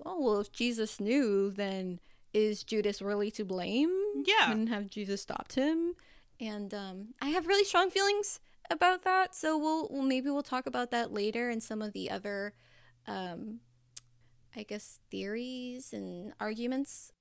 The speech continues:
Speaker 2: You wanna talk about that after the story?
Speaker 1: <sighs> We'll talk about it in a little bit. I'll, I'll get to that point in a,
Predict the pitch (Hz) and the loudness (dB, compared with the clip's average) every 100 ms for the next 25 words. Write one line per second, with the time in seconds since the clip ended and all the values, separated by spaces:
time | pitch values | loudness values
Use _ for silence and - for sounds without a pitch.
0 | _ 214 226 214 202 214 214 196 202 196 | _ -4 0 0 2 0 0 -4 -2 -4
1 | 180 175 190 - 214 220 220 _ - 214 | 0 0 0 -2 -4 -4 -6 _ -10 -8
2 | 226 - 226 226 240 - - - - _ | -6 -4 -2 -2 -2 -6 -12 -20 -20 _
3 | _ - 302 381 349 349 320 262 240 220 | _ -6 -2 0 0 0 0 0 0 -2
4 | 190 185 214 202 202 196 247 - 285 277 | -4 -4 -6 -6 -6 -4 -2 0 0 -2
5 | 262 226 214 - 208 202 - 208 202 185 | -4 -6 -6 -6 -6 -8 -8 -8 -8 -8